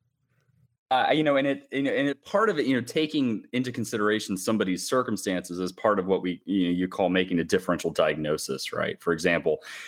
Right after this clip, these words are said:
if someone comes in and they've had, like, allergy infections every single year and their nose is running, you know, it's probably not,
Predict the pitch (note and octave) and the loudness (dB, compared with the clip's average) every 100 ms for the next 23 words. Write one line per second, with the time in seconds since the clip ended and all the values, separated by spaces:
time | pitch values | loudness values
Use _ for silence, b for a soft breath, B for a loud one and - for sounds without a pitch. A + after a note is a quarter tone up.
0 | B G2+ C3+ A2+ G2+ G2+ G2+ A2 G#2 F#2+ | B 0 2 2 2 2 4 4 4 4
1 | F#2 B B B G2+ G#2 F2+ F2 E2 G2 | 2 B B B -2 2 2 0 0 2
2 | F#2 - F#2 E2 E2+ E2 - F#2 F#2+ F#2 | 2 2 2 2 0 -4 -2 0 2 0
3 | F2+ E2+ F2+ E2+ F2 D#2+ F2+ F2 - F2 | -4 -4 -4 -4 -6 -6 -4 -6 -6 -6
4 | E2+ F2 G2+ F#2+ F2 D#2 F2+ F2 F#2+ G#2+ | -6 0 2 4 2 0 -2 0 2 2
5 | F2+ D#2 F2 E2 E2 D#2+ F2 F#2+ F2 E2 | 0 -2 -2 -2 -6 -6 0 2 2 0
6 | - G2+ F2 E2+ E2 D#2+ D#2+ | -2 0 2 0 2 0 -2